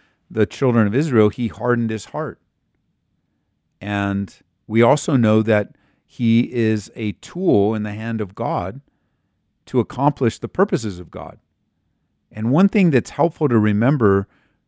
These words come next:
when you're reading through the Bible, you need to read, you need to remember these two things. Number one,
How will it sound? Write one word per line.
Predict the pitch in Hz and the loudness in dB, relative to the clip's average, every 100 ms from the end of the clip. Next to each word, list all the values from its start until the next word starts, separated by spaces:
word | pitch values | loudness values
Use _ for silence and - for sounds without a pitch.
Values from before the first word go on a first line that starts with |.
| _ _ _ _ _ _ | _ _ _ _ _ _
when | - 107 110 | -8 2 4
you're | 107 | 4
reading | 101 139 143 | 4 4 2
through | 123 131 | 2 2
the | 110 | 2
Bible, | 104 117 110 101 101 | 2 2 4 2 0
you | 110 | 2
need | 117 | 4
to | 117 | 4
read, | 101 117 117 - - | 4 4 4 -2 -8
you | 110 | 0
need | 117 139 | 2 4
to | 135 | 4
remember | 110 117 113 | 4 4 2
these | 104 113 - | 2 0 0
two | - 117 | -6 -10
things. | - 95 82 110 | -8 -12 -10 -6
Number | 107 107 | 2 4
one, | 113 135 190 | 4 4 2